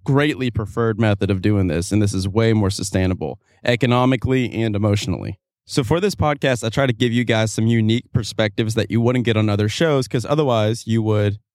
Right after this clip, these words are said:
you know, listen to other shows. And so for this, I have to actively be looking around my environment for methods of inspiration and motivation and stuff that I can share with you guys that will help you actionably with your life and business. So while in Barcelona, there's a major bucket list item that we had to see,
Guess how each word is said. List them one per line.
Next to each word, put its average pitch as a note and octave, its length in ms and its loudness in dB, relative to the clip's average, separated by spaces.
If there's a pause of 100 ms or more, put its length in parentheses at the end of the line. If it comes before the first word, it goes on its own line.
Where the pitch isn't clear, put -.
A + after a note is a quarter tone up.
you D3 80 2
know, G#2 260 0 (260)
listen C3 280 0
to G2+ 80 0
other G2+ 200 0
shows. - 500 -4 (380)
And A2+ 200 -4
so C#3 240 2
for F#3+ 320 -2
this, A2 360 -2
I B2 120 0
have C#3+ 240 0
to C3 340 0
actively B2+ 680 -2
be A#2+ 140 -2
looking B2 540 2
around A2+ 300 2
my G#2+ 120 2
environment A#2+ 540 2
for A2 460 0
methods A2 360 0
of - 100 -16
inspiration C#3 840 0
and A#2 80 0
motivation A#2 640 0
and G2 200 -2
stuff A2+ 240 -2
that G2+ 100 -4
I G2+ 100 2
can G#2 140 -2
share A2+ 180 -2
with G#2 140 -4
you B2+ 100 2
guys A#2 260 0
that D2 100 -8
will G2 80 -4
help G#2+ 340 0
you B2+ 380 0 (260)
actionably B2 560 -2
with G#2+ 240 -4
your A#2 180 2
life F#2+ 280 0
and A2 120 -2
business. A2+ 520 -2
So - 160 0
while C#3 260 2
in D#3 80 2
Barcelona, A#2+ 600 2
there's A#2+ 320 0
a B2+ 180 2
major C3 380 2
bucket B2 320 0
list A#2 260 0
item G#2+ 480 2
that G#2 180 -4
we G#2 140 -2
had C#3 400 0
to - 80 -12
see, F#2+ 400 -10